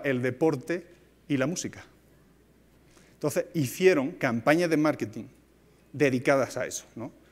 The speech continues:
Ese punto que se ve en el año dos mil diecisiete, perdón, es el punto donde se iban a estancar. Con una estrategia de data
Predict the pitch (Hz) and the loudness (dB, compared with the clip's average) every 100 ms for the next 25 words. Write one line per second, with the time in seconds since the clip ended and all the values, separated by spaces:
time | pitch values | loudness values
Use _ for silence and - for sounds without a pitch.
0 | _ _ _ - - 220 294 294 208 123 | _ _ _ -6 0 0 0 0 -2 0
1 | 127 135 - - 127 - 131 139 135 135 | -4 -6 -14 -10 -6 0 2 2 2 2
2 | 139 120 117 113 135 139 127 - - _ | 2 0 -2 -2 0 0 -2 -8 -20 _
3 | - 135 131 143 175 147 120 143 - - | -6 -4 -2 -4 -2 -4 -4 -10 -12 -20
4 | - - - - - _ _ _ _ _ | -20 -20 -20 -20 -20 _ _ _ _ _
5 | - - - _ - - - _ 120 110 | -20 -20 -20 _ -20 -20 -20 _ -8 -8
6 | 104 - _ - _ _ _ _ _ _ | -10 -16 _ -20 _ _ _ _ _ _
7 | - 190 170 196 190 185 160 156 - 214 | 0 4 4 4 4 6 6 4 2 0
8 | 202 147 - 120 110 107 - - _ _ | 0 0 -2 -6 -4 -4 -6 -16 _ _
9 | _ _ _ _ _ _ _ _ _ _ | _ _ _ _ _ _ _ _ _ _
10 | - _ _ _ _ _ _ - 147 196 | -20 _ _ _ _ _ _ -4 0 2
11 | 254 - 156 147 170 147 127 147 | 2 2 0 2 4 4 4 4